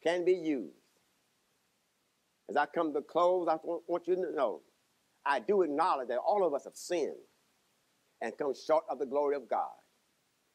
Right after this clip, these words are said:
We all need grace, and we need the mercy of our Lord Jesus Christ. Thank you, Jesus. And I thank God that Jesus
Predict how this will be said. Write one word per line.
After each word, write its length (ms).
We 120
all 340
need 460
grace, 540
and 260
we 80
need 380
the 80
mercy 520
of 80
our 220
Lord 500
Jesus 400
Christ. 300
Thank 200
you, 80
Jesus. 340
And 120
I 160
thank 260
God 340
that 220
Jesus 440